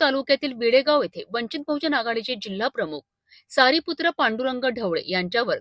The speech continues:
गावगुंडांकडनं प्राणघातक हल्ला करण्यात आला. गावातील पानपटरीवर अवैध धंदे सुरू असल्याची तक्रार नागरिकांनी केली होती.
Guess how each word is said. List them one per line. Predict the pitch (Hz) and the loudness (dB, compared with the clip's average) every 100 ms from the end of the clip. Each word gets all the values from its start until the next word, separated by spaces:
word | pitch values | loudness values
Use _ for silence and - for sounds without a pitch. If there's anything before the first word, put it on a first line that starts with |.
| 175 | 0
गावगुंडांकडनं | 226 285 302 269 302 285 214 185 202 | 2 2 0 0 0 0 -2 -2 -2
प्राणघातक | 208 202 214 220 233 - | -2 -2 -4 -6 -6 -6
हल्ला | 202 185 | -4 -2
करण्यात | 208 170 151 - | -2 -2 -6 -10
आला. | - - _ _ - | -16 -18 _ _ 2
गावातील | 285 285 330 359 381 | 6 8 6 2 2
पानपटरीवर | 302 311 359 320 311 302 302 320 - | 4 4 4 0 2 2 4 2 4
अवैध | 240 233 269 | 4 4 2
धंदे | 302 277 320 | 2 0 -2
सुरू | 277 247 | 2 2
असल्याची | 240 254 240 269 | 2 0 -2 -4
तक्रार | 240 - 156 | -4 -2 -4
नागरिकांनी | 175 202 196 254 262 254 | 0 0 0 0 0 0
केली | - 190 | -4 -6
होती. | 190 156 - | -6 -10 -14